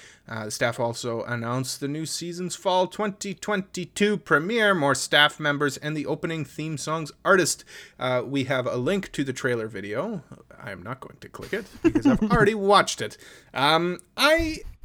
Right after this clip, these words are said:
Speaker 1: enjoy Uzaki-chan. It kind of, mm, it's not the greatest. Uh, honestly, I think Nagatoro is better between those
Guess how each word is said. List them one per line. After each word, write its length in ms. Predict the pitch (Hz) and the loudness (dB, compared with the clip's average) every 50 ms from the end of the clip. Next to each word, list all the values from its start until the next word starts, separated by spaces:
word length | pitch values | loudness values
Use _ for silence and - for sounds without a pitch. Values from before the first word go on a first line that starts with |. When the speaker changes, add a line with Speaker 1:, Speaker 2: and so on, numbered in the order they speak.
| - - - | -18 -12 -8
Speaker 1:
enjoy 520 | 247 285 277 214 156 160 175 165 170 180 180 | -4 -2 -2 0 4 6 6 8 8 8 8
Uzaki-chan. 760 | 175 165 - 165 165 170 - 185 165 - 180 165 160 165 156 | 8 6 4 2 0 -2 -4 -4 -6 -4 -2 -2 -2 -2 -4
It 200 | - 180 180 - | -4 -6 -6 -4
kind 260 | - 226 208 202 196 | 0 0 0 2 2
of, 380 | 185 175 151 - - - - - _ _ _ _ _ - - - _ _ _ _ - | 0 0 0 -4 -8 -16 -20 -20 _ _ _ _ _ -20 -20 -20 _ _ _ _ -10
mm, 560 | 254 262 226 208 202 202 202 202 202 202 202 | -8 -8 -6 -6 -4 -4 -4 -4 -4 -4 -6
it's 160 | 202 196 - | -6 -8 -6
not 200 | - 240 214 196 | -2 -2 -2 0
the 80 | - 156 | -2 -2
greatest. 760 | 127 - 123 123 123 123 127 135 139 135 - - - - - - - _ _ _ _ - - - | -2 0 2 4 4 6 6 6 6 4 2 -2 -6 -8 -12 -16 -18 _ _ _ _ -20 -12 -8
Uh, 460 | 127 127 127 123 123 123 123 123 - - | -4 -2 -2 0 2 2 2 2 2 0
honestly, 520 | 131 139 147 156 147 - - 160 156 156 | -2 -2 0 0 0 0 0 -2 -2 0
I 120 | - 135 | 0 0
think 200 | 127 135 143 131 | -2 -2 -4 -2
Nagatoro 560 | 135 135 135 127 123 - - 123 120 123 127 123 | 0 0 0 0 0 -2 -2 -2 -2 -2 -2 -2
is 100 | 120 123 | -4 -6
better 320 | 131 - 113 120 127 131 | -6 -6 -4 -2 -2 -2
between 400 | 120 123 120 - 135 123 123 123 | -2 -4 -10 -10 -8 -8 -6 -6
those 260 | 120 117 110 - - | -8 -8 -10 -12 -16